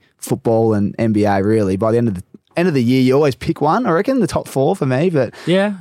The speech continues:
Speaker 1: I, I'm the same as you. I don't, I don't have a team.
Speaker 2: I think I wanted Miami to win last year for the, for the N B A, and then, you know, obviously being in L A, you're happy to see the Rams do well. So,
Speaker 1: Yeah.
Speaker 2: <laughs> so
Speaker 1: You're good, mate. I s-, well, I've seen a few photos. Jimmy Butler, buckets, you, you, you guys get along well. Uh,
Speaker 2: Yeah.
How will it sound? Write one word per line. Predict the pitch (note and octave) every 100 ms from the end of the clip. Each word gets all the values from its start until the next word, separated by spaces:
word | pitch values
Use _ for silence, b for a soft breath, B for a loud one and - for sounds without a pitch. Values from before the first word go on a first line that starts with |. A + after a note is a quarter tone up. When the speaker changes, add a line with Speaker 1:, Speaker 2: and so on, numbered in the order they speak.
| F3+
Speaker 1:
I, | G2+ -
I'm | B2
the | B2+
same | A2+ G#2+ G#2
as | G2+
you. | G#2 G2+
I |
don't, | A2 A2+ - -
I |
don't | A2+ A2
have | G#2 G2+
a |
team. | G2 - G#2+ G#2+ G#2
Speaker 2:
I |
think | G2+ G#3
I |
wanted | D3+ C3+ A#2+
Miami | A2+ A2+ B2+ A#2+
to |
win | G#2+ G#2+
last | G#2 G#2 G#2
year | A2 G#2
for | A2
the, | G#2 G2+ G#2+ B2 _ -
for | A2+
the | A2+
N | A#2+
B | A2+
A, | G2+ G#2 B2+
and | B2+ A#2+
then, | A#2+ A2+ G#2 G#2 C#3
you | C#3
know, | A#2 A2
obviously | C3+ B2+ - G#2
being | G#2 A#2+ A2+
in | G#2
L | G#2
A, | A2 A2 - b b b _ -
you're | A#2
happy | A#2 G#2+
to |
see | G#2 A2+
the | G2
Rams | G#2+ A#2 G#2+
do | A2
well. | G#2+ G#2+ A#2 -
So, | - G#2+
Speaker 1:
Yeah. | G#2+ A3+ D#3+ F3
Speaker 2:
<laughs> | -
so | - A#2
Speaker 1:
You're | E3
good, | G3
mate. | D#3 E3+ D#3+
I |
s-, | D3+ C#3+
well, | C3+
I've | B2+
seen | E3+ F3
a |
few | C3+ A#2+
photos. | - C#3+ B2 G#2
Jimmy | C#3 B2+
Butler, | C3 C3 E3+ D#3
buckets, | A2+ C#3+ D3 F3+ -
you, | D#3
you, | C#3 D3+
you | B2+ C#3+
guys | D3 C#3 A2
get | -
along | B2 B2 A#2+
well. | B2 D3
Uh, | E3 C#3
Speaker 2:
Yeah. | B2 F3